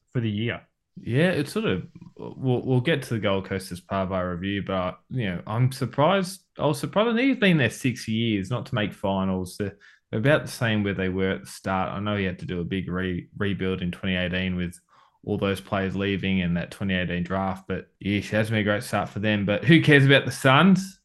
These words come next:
Speaker 2: I'm sure all twenty-five of their fans do, but for the Bombers, it's a two and oh start. A pretty easy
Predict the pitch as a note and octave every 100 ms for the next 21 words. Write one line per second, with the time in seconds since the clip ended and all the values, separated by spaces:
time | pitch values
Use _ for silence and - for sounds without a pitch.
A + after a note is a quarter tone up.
0 | _ A#2+ A2+ - D3+ C#3 B2 A2+ - C3+
1 | A#2 - B2 A#2+ A2+ A2 - A#2+ B2 A#2
2 | - G#2+ G#2+ A2 - C3 A2+ A#2+ C3+ D3+
3 | C3 B2 A#2 - B2+ - F#3 D3 C3+ B2
4 | A#2 - B2+ A#2+ A#2+ - _ C3 G3+ A3
5 | F#3+ C#3 C#3 C#3 B2+ A#2+ G#2+ -